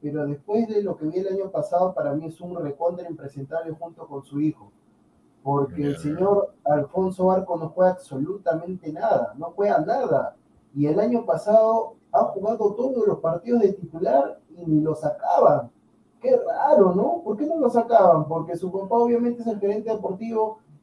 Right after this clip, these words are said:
Speaker 1: que ese cargo de gerente deportivo es entre comillas, Al-, Al-, Alfonso Barco, este, Álvaro Barco en la San Martín era como si fuera el presidente, pues.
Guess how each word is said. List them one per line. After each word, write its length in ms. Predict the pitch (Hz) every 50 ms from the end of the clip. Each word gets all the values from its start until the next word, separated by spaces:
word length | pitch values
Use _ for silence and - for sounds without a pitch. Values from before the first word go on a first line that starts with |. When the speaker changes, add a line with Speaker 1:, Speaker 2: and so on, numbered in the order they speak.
| _ _ _
Speaker 1:
que 140 | - 392
ese 200 | 262 247 254 247 -
cargo 260 | 247 240 233 233 226
de 60 | 202 208
gerente 300 | 208 220 226 220 - 214
deportivo 360 | 196 185 190 185 196 208 202
es 60 | 202
entre 220 | 208 202 196 185 180
comillas, 640 | 160 156 160 165 180 190 190 190 185 175 160 147 185
Al-, 180 | 185 - -
Al-, 320 | 185 185 190 190 - 175 175
Alfonso 360 | 180 208 214 208 208 202 202
Barco, 540 | 202 208 208 202 202 - 202 190 185 170 - _ _ _ _ _ _ _ _
este, 240 | - 151 143 - 165
Álvaro 440 | - - - 214 208 208 196 190 196
Barco 460 | 220 220 208 196 - 190 185 175 175
en 80 | 170 165
la 100 | 160 160
San 140 | - 170 -
Martín 300 | - 170 170 196 196 202
era 180 | 196 190 190
como 160 | 190 185 165
si 100 | 139 151 -
fuera 180 | 165 175 175 180
el 60 | -
presidente, 760 | - 156 - - 131 127 131 135 147 160 160 143 123 120 120 117 -
pues. 200 | - 123 123 123